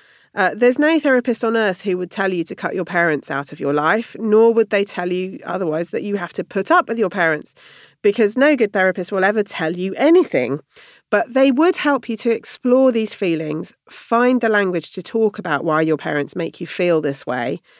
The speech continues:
and help you decide what to do next. You are so ready for therapy, I can't tell you. I think it will make you feel great. Um, the only problem with therapy is it can take ages, as in, well, it could be once a week or it could be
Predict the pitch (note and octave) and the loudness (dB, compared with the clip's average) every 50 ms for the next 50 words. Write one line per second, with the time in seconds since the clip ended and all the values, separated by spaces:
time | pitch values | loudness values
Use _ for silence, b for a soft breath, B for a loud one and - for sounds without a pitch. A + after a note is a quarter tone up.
0 | b b b b b b _ - F3+ F3+ F3+ F#3 F3 - B3+ B3+ B3+ - - - | b b b b b b _ -2 0 2 2 0 2 2 2 2 0 -2 -6 -8
1 | G#3+ G3+ G#3+ - - F#3+ F3 E3+ E3 D#3+ F3+ F#3 F3+ - - - - F3 E3+ D#3 | -8 -8 -6 -4 -2 -2 -2 -2 -2 -4 -4 -4 -4 -4 -4 -6 -6 -4 -2 -2
2 | D#3 D3+ C#3 - - _ - - - - - A3 G#3+ A#3 B3 B3+ B3+ C4+ C#4 - | -2 -2 -4 -6 -8 _ -14 -16 -14 -12 -8 -4 0 2 4 4 4 4 2 0
3 | - - D#4 D#4+ E4 E4 D4 C#4 C4+ C4 C4 A3+ G3+ - F#3 - F3 E3+ D#3+ - | 0 2 4 4 4 4 2 2 0 0 -2 -4 -6 -6 -8 -6 -6 -6 -6 -4
4 | E3 E3 E3+ F3 - - G3+ - - - G3 F3+ F3+ D#3 D#3 D3+ D#3 - F3+ F3 | -4 -4 -4 -4 -6 -8 -10 -10 -8 -6 -6 -4 -2 -2 -2 -2 -4 -4 -8 -10
5 | - - - F#3 F#3 - - - F#3 - - F3+ F3+ - - D#3 D3 C3+ - - | -10 -8 -8 -6 -6 -8 -8 -10 -10 -8 -6 -6 -6 -6 -4 -2 -2 -2 -2 -6
6 | - b b b b b b b b b b b - F#3 F#3+ G3 G3 - _ _ | -16 b b b b b b b b b b b -2 0 0 0 -2 -6 _ _
7 | - - - G3+ A3 A#3 C4+ C#4+ C#4+ C#4 B3+ A3+ _ _ - - E4 C#4 B3+ G3+ | -18 -4 0 4 4 6 6 6 6 4 2 0 _ _ 0 2 2 2 2 0
8 | F3 E3+ D#3 - - D#3 D3 D#3 C#3 - F3 D#3+ E3 D#3+ - - D#3 - G3 E3+ | 0 -2 -2 -2 -2 0 0 0 -2 -4 -4 -4 -4 -4 -8 -10 -8 -8 -6 -4
9 | - G3 - - - F3+ F3 E3 D3+ - - C3+ C#3 C#3+ - - - - - - | -4 -4 -4 -2 0 0 0 0 0 -2 -4 -6 -6 -6 -8 -10 -10 -12 -14 -14
10 | - D#3 D#3 D#3+ E3 D#3+ D#3 D#3 D#3 D3+ - b b b b b b b b b | -12 -10 -4 -2 0 2 2 2 0 -2 -6 b b b b b b b b b
11 | b b b b _ _ _ - - F#3 E3 D#3+ E3+ - - G3+ F#3+ F3+ D#3+ D3+ | b b b b _ _ _ -14 -10 -8 -8 -8 -8 -10 -10 -10 -8 -8 -6 -4
12 | E3 D#3 - - - F#3+ G3 A#3 B3+ C4+ A#3+ - F3+ D#3 C#3+ C3 - G3+ F#3 F#3 | -4 -4 -6 -6 -6 -2 0 2 2 2 0 0 -2 -2 -2 -4 -6 -10 -10 -8
13 | - G#3 F#3+ F#3+ - | -8 -10 -10 -12 -14